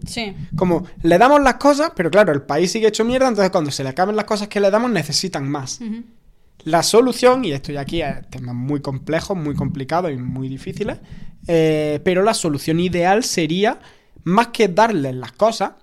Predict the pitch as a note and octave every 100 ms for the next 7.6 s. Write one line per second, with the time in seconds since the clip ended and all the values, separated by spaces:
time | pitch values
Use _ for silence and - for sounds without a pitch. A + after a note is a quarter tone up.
0 | - D#3+ C3+ D3 F3 F#3 F#3 F3 B3 E3+
1 | C3 B2+ C3 D3+ F#3 A3 A3+ B3 - -
2 | - - - G#3+ A#3 - - - F3 C#3+
3 | C#3+ G#3+ G#3+ C#3 - A#3 A#3 A3+ A#3 G#3+
4 | A3 A3 G#3+ - F#3+ D#3 D3+ - G3+ G3
5 | G3 G3+ G3+ F#3 G3 F#3 G3+ G#3+ F3+ -
6 | C#3 - E3+ D#3+ E3+ G3 D3+ C3 C3 A#2
7 | A#2+ D3 D3+ F4 - D3